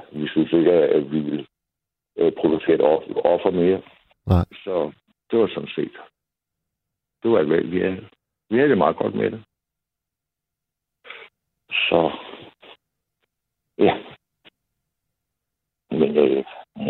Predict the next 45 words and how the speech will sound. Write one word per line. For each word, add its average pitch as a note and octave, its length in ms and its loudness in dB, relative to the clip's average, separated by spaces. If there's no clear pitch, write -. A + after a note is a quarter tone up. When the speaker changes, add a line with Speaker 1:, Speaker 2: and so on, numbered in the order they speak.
Speaker 1:
ja. - 140 -4
Jeg - 80 -4
tror D#2 180 2
ikke, D2+ 120 2
jeg F2 80 2
har F2 160 0
så G#2+ 60 0
meget G2+ 200 2
mere G#2+ 120 0
at B2 100 -6
fortælle. - 420 -2
Speaker 2:
Jamen, F2+ 140 4
Jørgen, E2 200 4
det G#2+ 100 4
var G#2 140 4
altså, F2 180 -2
øh, D#2+ 440 2
ikke - 140 0
så G2 100 2
lidt. - 380 -4
Så, - 160 2
øh, D#2+ 580 4
lad E2+ 120 2
mig F2+ 140 4
li-, F#2 140 0
lad F2+ 80 2
mig F2+ 100 4
lige A2 200 6
holde G2+ 240 4
lidt G#2+ 140 2
mere, G2+ 260 4
øh, E2 180 4
lidt G2 140 2
mere G2+ 160 2
på F#2+ 180 2
dig. G2 120 0
Hvad, G#2 200 4
hva-, A2 280 0
Speaker 1:
Ja. - 60 0
Speaker 2:
hvad G#2+ 140 4
lavede A2+ 240 4
han G2+ 200 2
før, B2 160 4
øh, F2 440 4
øh, E2+ 140 4